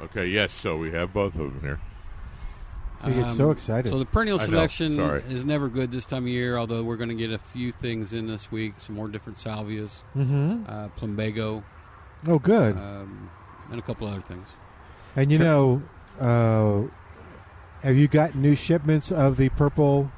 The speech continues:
Speaker 2: uh, lantana, or has it just looked good all this time?
Speaker 3: It's looked good all
Speaker 2: Ye-,
Speaker 3: this time.
Speaker 2: I
Speaker 3: But
Speaker 2: was
Speaker 3: yes, those
Speaker 2: thinking
Speaker 3: are
Speaker 2: that.
Speaker 3: new.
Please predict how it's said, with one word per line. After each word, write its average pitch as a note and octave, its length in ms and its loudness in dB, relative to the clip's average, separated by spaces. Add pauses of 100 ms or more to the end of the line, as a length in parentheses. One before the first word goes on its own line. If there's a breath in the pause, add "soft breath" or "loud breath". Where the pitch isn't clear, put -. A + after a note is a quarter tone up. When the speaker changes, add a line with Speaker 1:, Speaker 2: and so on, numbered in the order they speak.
(600 loud breath)
Speaker 2:
uh, A#2+ 220 4
lantana, C#3+ 720 4
or A#2+ 320 4
has A#2 180 4
it A#2 120 4
just B2+ 260 2
looked B2+ 260 0
good B2 360 6
all B2+ 400 2
this A#2 260 0
time? G#2+ 560 -2 (440)
Speaker 3:
It's A2+ 200 -12
looked B2 200 -8
good A#2 200 -6 (200)
all A2 120 -4
Speaker 2:
Ye-, B2+ 60 2
Speaker 3:
this F#3 120 -2
time. A#2 240 -4
Speaker 2:
I A#2+ 40 4
Speaker 3:
But B2 100 6
Speaker 2:
was B2 80 6
Speaker 3:
yes, D#3+ 160 0
those D3+ 180 0
Speaker 2:
thinking C#3 160 4
Speaker 3:
are C3+ 60 0
Speaker 2:
that. B2 180 2
Speaker 3:
new. A2 160 -8